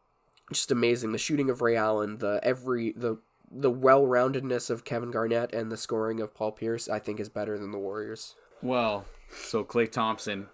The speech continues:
Speaker 2: pretty good defender, uh, underrated defender, so you got, he, they've got that going for them. And then Curry is a better shooter than Ray Allen,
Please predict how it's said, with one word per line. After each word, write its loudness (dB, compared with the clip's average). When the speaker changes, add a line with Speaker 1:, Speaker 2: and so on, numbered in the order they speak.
Speaker 2:
pretty -2
good -2
defender, -4
uh, -6
underrated -4
defender, -8
so -8
you -12
got, -8
he, -10
they've -6
got -6
that -10
going -8
for -6
them. -6
And -2
then -2
Curry 2
is -6
a -4
better -2
shooter -6
than -6
Ray -4
Allen, -4